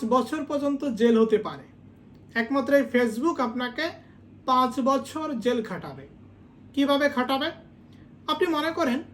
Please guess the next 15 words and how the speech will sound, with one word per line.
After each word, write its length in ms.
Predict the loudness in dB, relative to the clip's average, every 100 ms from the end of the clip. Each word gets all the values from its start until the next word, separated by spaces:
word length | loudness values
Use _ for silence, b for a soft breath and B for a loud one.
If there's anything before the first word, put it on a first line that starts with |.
| -20 -20 -20 -16 -6
একজন 320 | -4 0 0
ম্যাজিস্ট্রেটের 760 | 2 2 0 -4 -6 -4 -2 0
নাম, 540 | 2 2 2 0 -2
পরিচয়, 640 | -2 0 2 0 0 0 0 -4
ছবি 380 | -2 0 0 -4 -16 -20 -20 -20 -20 -20 -14 -6
ব্যবহার 500 | -2 2 4 2 0
করে 240 | -2 -4 -4 -2
Facebook 400 | 0 0 0 -4
অ্যাকাউন্ট 540 | -2 -4 -2 -2 -2 -2
খুললেন, 340 | 0 2 0 -6 -20 -20 -20 -20 -20 -20 -4
WhatsApp 400 | 0 0 -2 -6
খুললেন, 500 | -6 -6 -4 -2 -4 -6 -4
ইমো 240 | 0 2
খুললেন। 400 | 2 0 -2 -4 -14 -20 -20 -20 -20 B B B B -10 0
এরপরে 600 | 2 4 2 4 4